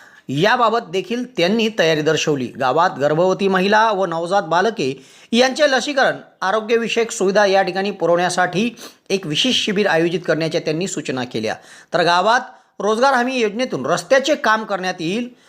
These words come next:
जेणेकरून या ठिकाणी जाण्या येण्याच्या सुविधा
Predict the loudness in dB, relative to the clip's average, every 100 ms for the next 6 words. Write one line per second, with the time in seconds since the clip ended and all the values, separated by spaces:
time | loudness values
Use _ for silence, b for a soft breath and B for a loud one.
0 | b -4 0 2 2 0 -2 -2 -6 -10
1 | B B 2 2 2 -2 -4 -6 -2 -2
2 | 0 -2 -2 -4 -2 0 2 2 -4 -8
3 | -8 -2 2 4 4 2